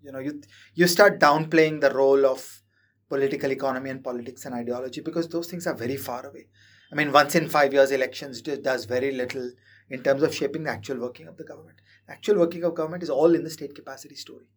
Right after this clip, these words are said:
Saying, what are the people doing? What does a prime minister do? What does a minister do? What does a secretary do? What does a joint secretary do? What are the processes they employ? What are the checks and balances that shapes them? And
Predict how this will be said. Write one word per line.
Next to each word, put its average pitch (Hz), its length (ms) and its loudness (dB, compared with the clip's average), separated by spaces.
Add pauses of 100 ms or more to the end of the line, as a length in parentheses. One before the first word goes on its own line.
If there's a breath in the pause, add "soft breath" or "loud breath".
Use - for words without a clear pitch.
(460)
Saying, 131 260 -20 (100)
what 135 140 -6
are 175 60 2
the 180 80 0
people 143 320 -6
doing? 120 240 -8
What 156 140 -12
does 160 80 -8
a 170 60 -10
prime 135 220 -8
minister 131 320 -12
do? 123 120 -10
What 135 160 -10
does 151 80 -8
a 143 80 -10
minister 131 360 -8
do? 123 200 -14 (340 soft breath)
What 131 80 -18
does 120 140 -8
a - 40 -10
secretary 127 540 -8
do? 127 120 -8
What 123 160 -10
does 160 120 -4
a 151 60 -2
joint 123 260 -8
secretary - 420 -18
do? 123 200 -14 (340 soft breath)
What 139 140 2
are 151 60 4
the 156 100 0
processes 147 520 -6
they 135 100 -4
employ? 127 360 -6 (360 soft breath)
What 151 120 -2
are 170 60 8
the 339 120 -2
checks - 280 -6
and 151 100 -6
balances 139 580 -8
that 131 220 -8
shapes 127 360 -12
them? 127 220 -14 (720 soft breath)
And 127 420 -4